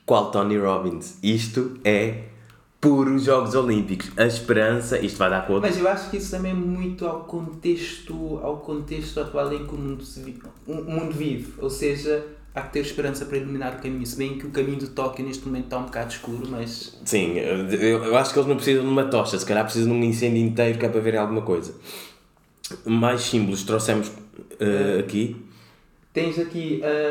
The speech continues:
Speaker 2: a cerimónia de abertura e de encerramento.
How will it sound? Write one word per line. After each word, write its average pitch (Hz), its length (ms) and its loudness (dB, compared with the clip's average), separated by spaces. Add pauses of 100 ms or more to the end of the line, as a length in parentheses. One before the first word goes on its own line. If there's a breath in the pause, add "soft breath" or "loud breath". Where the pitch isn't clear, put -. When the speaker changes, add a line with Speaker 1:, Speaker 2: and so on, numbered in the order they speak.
(220)
Speaker 2:
a 143 40 -6
cerimónia 147 800 -2
de 143 80 -2
abertura 147 460 0
e 143 220 -2
de 147 120 -6
encerramento. 139 800 -4